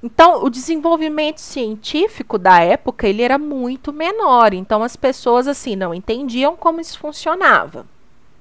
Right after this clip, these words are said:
Em sua teoria, o Lamarck sustentou que a progressão dos organismos, elas eram guiadas pelo ambiente. Se o ambiente sofre modificação,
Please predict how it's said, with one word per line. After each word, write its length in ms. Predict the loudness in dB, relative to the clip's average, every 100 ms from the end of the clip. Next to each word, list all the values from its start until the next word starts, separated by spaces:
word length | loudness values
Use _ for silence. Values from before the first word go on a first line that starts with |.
| -20 -20 -20 -20 -20 -20 -12
Em 340 | -6 -2 -2 -4
sua 340 | -2 2 2
teoria, 540 | 4 4 4 2 2
o 100 | 2
Lamarck 560 | 4 2 2 0 0 -6
sustentou 1040 | -14 -14 -10 -8 -8 -6 2 4 6 2 -4 -20 -20 -6
que 160 | 4
a 60 | 4
progressão 720 | 4 2 2 0 0 -4 -4
dos 200 | -4 0
organismos, 800 | 0 0 -4 -4 -6 -6 -6 0
elas 300 | 2 2 2
eram 320 | 0 0 -4
guiadas 560 | -2 2 4 2 -2 -6
pelo 260 | -6 -2
ambiente. 840 | -2 -2 -4 -2 -2 -4 -10 -18 -20 -20 -20
Se 260 | -12 -4
o 120 | 2
ambiente 720 | 2 2 0 0 2 0 -4 -12
sofre 540 | 0 6 6 4 -6
modificação, 1200 | -6 -8 -12 -10 -8 -2 -4 -4 -4 -2 0 -2